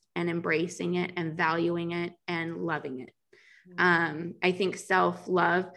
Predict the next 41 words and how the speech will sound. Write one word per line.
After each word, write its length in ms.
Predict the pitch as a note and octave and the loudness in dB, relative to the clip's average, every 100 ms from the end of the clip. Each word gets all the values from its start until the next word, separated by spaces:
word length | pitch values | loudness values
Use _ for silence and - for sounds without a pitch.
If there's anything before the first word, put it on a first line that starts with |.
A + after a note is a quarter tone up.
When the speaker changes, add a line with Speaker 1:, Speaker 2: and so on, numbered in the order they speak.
| - _ _ _ _ _ _ _ - | -20 _ _ _ _ _ _ _ -6
Speaker 1:
has 340 | - F3+ F3+ | 2 4 4
this 280 | F3+ F3 F3 | 4 2 4
misconception 800 | F#3+ F#3 F#3 G3+ F#3+ F3 - F#3 | 2 2 0 -4 -2 -2 0 0
that 120 | F3 | 2
it's 320 | E3 D#3+ - - | 2 -2 -4 0
selfish 480 | F3 E3 F3 E3 | 0 2 0 0
or 60 | E3+ | -2
conceited 640 | - F3+ F3+ F3 E3 E3 | -4 -6 -4 0 2 2
or 100 | D#3 | 0
self-absorbed, 920 | D3+ F3 E3 E3 E3 E3 E3 E3 F3 - | -2 -2 -2 -2 -2 -2 0 0 -2 -6
and 140 | E3+ | -6
it's 200 | E3+ - | -6 -6
not. 380 | F3 D#3+ D#3 - - - | -6 -2 -4 -4 -12 -6
I 100 | E3+ | -6
think 340 | F3 F3+ - - - | -2 -4 -4 -10 -6
loving 440 | F3 E3+ E3+ F#3 | 0 2 2 0
yourself 380 | F3+ F3+ F3 E3+ | 0 -2 -4 -4
and 100 | D#3+ | -2
valuing 460 | D#3+ D#3+ E3 E3 | 0 0 -2 -4
yourself 400 | E3 E3 E3+ E3 - - _ _ _ _ _ | -6 -6 -4 -4 -8 -20 _ _ _ _ _
is 220 | F3+ F3+ - - | 0 0 -4 2
so 260 | F#3+ F#3+ | 6 6
important 480 | G3 G3 G3 F#3 F#3 | 4 2 0 2 2
because 280 | F#3 G3 F#3+ | 0 0 0
we 100 | G#3+ | 2
hear 140 | B3+ | 4
it 60 | C#4+ | 4
all 100 | G#3+ | 2
the 60 | F3+ | 0
time. 240 | - F#3 | -4 -4
You 60 | E3+ | -4
have 180 | F3+ - | -6 -4
to 80 | F#3 | -2
love 240 | F3 E3+ | 0 0
yourself 400 | E3+ E3 E3+ E3+ | -2 -2 -2 -2
before 240 | E3+ E3+ | -6 -2
you 80 | C#3+ | -2
can 160 | - F3+ | -2 -4
love 160 | E3 | -4
somebody 360 | - F3 E3+ E3 | -2 -2 0 0
else, 440 | D#3 F3 F#3+ - | -2 -2 -6 -12